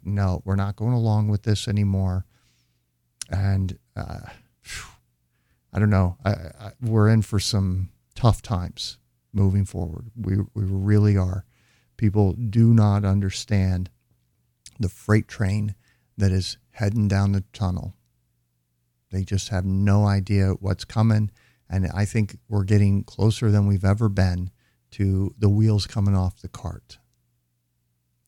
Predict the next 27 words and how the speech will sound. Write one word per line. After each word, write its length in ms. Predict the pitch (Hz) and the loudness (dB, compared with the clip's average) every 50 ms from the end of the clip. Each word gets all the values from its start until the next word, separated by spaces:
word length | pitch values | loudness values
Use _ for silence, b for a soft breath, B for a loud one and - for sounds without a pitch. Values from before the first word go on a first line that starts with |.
| _ _ | _ _
to 100 | - 101 | -4 0
where 140 | 98 95 92 | 2 2 2
they 120 | 87 92 | 0 0
can't 380 | - _ - - 113 110 - - | -4 _ 0 2 2 2 2 -2
kick 220 | - 113 104 - | -4 -4 -4 -2
the 120 | - 101 95 | -4 -6 -6
can 400 | - - - 117 110 107 107 101 | -6 -4 -2 2 2 2 2 2
down 240 | 110 107 101 101 101 | 2 2 2 2 2
the 60 | 95 | 0
road. 420 | 92 101 110 110 107 104 104 104 _ b b b b b b b b b _ | 2 4 4 4 4 4 0 -2 _ b b b b b b b b b _
We 140 | - 92 90 | -6 -6 -2
go 240 | - 98 101 107 104 | 2 4 4 4 4
through 540 | - - 110 107 107 104 104 101 101 95 - _ _ _ | 0 0 0 2 4 4 4 2 0 -2 -6 _ _ _
what 180 | - 101 98 80 | -6 -6 -6 -6
Venezuela 720 | 92 92 98 110 117 101 - 117 107 107 107 110 110 104 | -6 -4 0 0 0 0 2 2 2 4 4 2 2 0
did 300 | 92 107 101 101 104 98 | 0 0 0 0 0 0
and 140 | 101 85 82 | -2 -4 -6
some 180 | - - 87 | -6 -4 -2
of 60 | 110 117 | 0 0
these 140 | 113 101 | 0 2
other 200 | 107 104 101 92 | 0 0 0 0
countries 420 | 92 - - 85 87 - 95 92 98 | -4 -4 -6 -6 -6 -6 -8 -8 -8
where 120 | 95 90 | -8 -10
there's 180 | - 82 87 - | -10 -10 -12 -12
just 240 | - 85 - - - | -12 -14 -14 -14 -12
no 180 | 78 92 110 | -8 -6 -6
food. 480 | 107 - - 107 92 87 76 82 - | -6 -6 -4 -4 -2 -2 -2 -6 -10